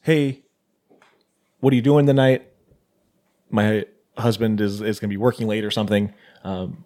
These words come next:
so, you know, I, I could really just use some girl time. Do you wanna come over?"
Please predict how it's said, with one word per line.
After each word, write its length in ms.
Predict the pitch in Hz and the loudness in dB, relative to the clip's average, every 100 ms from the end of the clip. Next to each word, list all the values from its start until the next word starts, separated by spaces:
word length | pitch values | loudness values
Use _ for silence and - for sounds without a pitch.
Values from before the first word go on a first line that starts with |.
| _ - | _ -10
so, 120 | 95 | -4
you 100 | 95 | -2
know, 80 | 92 | -2
I, 40 | 92 | -4
I 80 | 98 | -8
could 120 | 92 | -10
really 160 | 90 90 | -8 -8
just 200 | 90 - | -8 -8
use 260 | 95 90 - _ _ - | -6 -8 -12 _ _ -8
some 140 | 92 | -4
girl 220 | 104 135 | 2 2
time. 380 | 131 95 95 104 _ _ - | 0 -4 -4 -10 _ _ -10
Do 60 | |
you 20 | 98 | -8
wanna 140 | 95 | -8
come 140 | 104 | 0
over?" 340 | 143 143 98 | 2 2 0